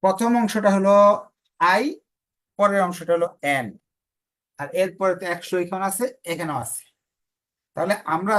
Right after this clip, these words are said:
একটু খেয়াল করলে বুঝতে পারবো, এই যে এটার মান, এই জিনিসটার মান এখানে আসছে, এটা হলো আয়ের মান। এটা হলো কার মান? আয়ের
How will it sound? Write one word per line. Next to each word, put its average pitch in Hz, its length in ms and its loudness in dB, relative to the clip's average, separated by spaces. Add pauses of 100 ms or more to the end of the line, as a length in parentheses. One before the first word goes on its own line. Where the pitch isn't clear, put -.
একটু 196 180 -4 (420)
খেয়াল 170 300 0
করলে 220 260 -4
বুঝতে 202 240 -6
পারবো, 147 220 -2 (1800)
এই 240 200 -4 (100)
যে 226 80 -2 (200)
এটার 196 300 -2
মান, 175 160 0 (200)
এই 175 160 -2
জিনিসটার 175 440 -4
মান 170 100 0 (100)
এখানে 151 200 -6 (100)
আসছে, 127 280 -10 (720)
এটা 156 180 0
হলো 165 100 0 (220)
আয়ের 190 320 2
মান। 110 140 -2 (420)
এটা 131 160 -6
হলো 165 200 -2
কার 165 120 -2 (100)
মান? 233 160 0 (1400)
আয়ের 175 220 0